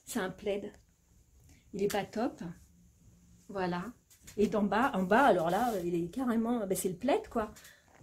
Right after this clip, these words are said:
Voilà. Vous êtes dans un plaid. Hop, comme ceci. Et je l'ai payé dix quatre-vingt-dix-neuf. Il est magnifique. Franchement, je suis pas déçue. Pour le coup, je vais pas le laver. Des fois, je lave des trucs, mais là, euh,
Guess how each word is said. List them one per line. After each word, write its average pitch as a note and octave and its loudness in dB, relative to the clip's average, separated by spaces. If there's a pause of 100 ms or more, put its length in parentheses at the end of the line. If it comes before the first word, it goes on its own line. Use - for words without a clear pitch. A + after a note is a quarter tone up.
(100)
Voilà. E3 -6 (440)
Vous G#3 -2
êtes C4+ 6
dans A#3+ 6
un A3 4
plaid. F3 -6 (1400)
Hop, B3+ 0 (320)
comme A3 -2
ceci. G3+ -6 (580)
Et G#3 4
je G3+ 0
l'ai G#3 2
payé G#3 2
dix G#3 -2
quatre-vingt-dix-neuf. F#3+ -4 (640)
Il F#3 -6
est F#3+ 0
magnifique. B3 2 (160)
Franchement, A#3+ -6
je - -4
suis - -14
pas G3 0
déçue. G#3 -6 (720)
Pour C4 2
le B3+ 0
coup, F#4 12
je D#4+ 8
vais A3+ 8
pas C4+ 6
le C4 -2
laver. A#3 8
Des F#3+ 0
fois, G#3+ 0
je G#3+ 0
lave F#3+ 4
des F#3+ 2
trucs, B3 0
mais F#3 0
là, G3 0
euh, F3+ 0